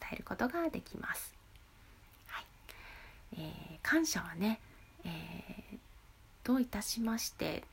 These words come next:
というふうなね、日本語にで返すことが多いんですが、えー、いろんな実はフレーズ、もっとたくさんあります。例えば「No problem」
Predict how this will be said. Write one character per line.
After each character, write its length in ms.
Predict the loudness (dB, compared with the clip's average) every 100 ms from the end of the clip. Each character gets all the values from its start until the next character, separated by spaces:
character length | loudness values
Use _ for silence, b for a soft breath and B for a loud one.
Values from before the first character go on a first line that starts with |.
| -18 -2
と 100 | 0
い 120 | 0
う 20 |
ふ 120 | -2
う 40 | -4
な 100 | 0
ね、 140 | 2
日 160 | 4 4
本 220 | 0 -2
語 80 | -2
に 200 | -2 -4 -6 -14 -8
で 80 | -4
返 240 | -2 -2
す 120 | -4
こ 100 | -6
と 140 | -4 -2
が 120 | 0
多 120 | 2
い 40 | 2
ん 80 |
で 80 | -2
す 220 | -4 -4
が、 320 | 2 6 6 6 B B B B -6
え 420 | -2 0 0 -2 6
ー、 60 | 10
い 20 |
ろ 120 | 12
ん 120 | 10
な 260 | 10 8 4 -6 -10
実 260 | -8 0 4
は 120 | 4
フ 100 | 6
レ 120 | 4
ー 60 | 4
ズ、 300 | 4 4 4
も 80 | 2
っ 40 | 2
と 100 | 0
た 140 | -2
く 100 | -4
さ 160 | 0 4
ん 20 |
あ 40 | 4
り 100 | 2
ま 180 | 0 -2
す。 140 | -6 -14 -14 -6 4
例 120 | 6
え 40 |
ば 180 | 6 4 B B B 6
「No 180 | 6
problem」 640 | 6 6 8 8 6 2